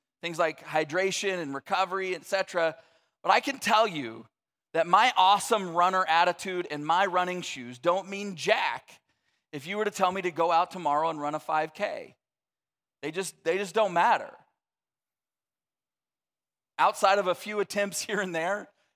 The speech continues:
it's been a little over five years since I ran really at all. It's safe to say that my attitude hasn't really led to any action, which is embarrassing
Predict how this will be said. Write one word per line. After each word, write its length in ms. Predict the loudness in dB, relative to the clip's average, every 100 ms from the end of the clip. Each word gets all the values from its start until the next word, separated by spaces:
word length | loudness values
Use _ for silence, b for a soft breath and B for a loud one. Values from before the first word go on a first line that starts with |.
| -10
it's 180 | -10 -4
been 180 | 0 0
a 40 |
little 240 | 0 0
over 220 | 0 0 -2
five 400 | 2 2 2 -2
years 260 | -4 -4
since 180 | -6 -2
I 120 | -2
ran 360 | -2 -4 -4 -6
really 460 | -10 -10 -12 -16 _ _ -8
at 220 | -2 0 2
all. 440 | 0 0 -6 _ _ _ _ _ _ -8
It's 160 | -6
safe 400 | -2 2 2 0
to 100 | -4
say 500 | -2 2 4 4 0 b b 0
that 180 | 0 4
my 200 | 4 6
attitude 800 | 4 4 2 -2 -4 -2 -4 -6 _ _ _ _
hasn't 520 | 0 4 4 2 -6
really 320 | -4 -4 -4
led 360 | 0 2 2 0
to 160 | -10 -10
any 400 | -8 -6 -6 -8 -4
action, 720 | -2 -2 -6 -6 -8 -10 -18 _ _ _ _ _ _ _ _ -10
which 260 | -8 -6 -2
is 560 | 0 0 -2 -10 -12 _ _ _ _ _ _ _ _ -10
embarrassing 880 | -8 -4 -4 -4 -4 -2 -4 -6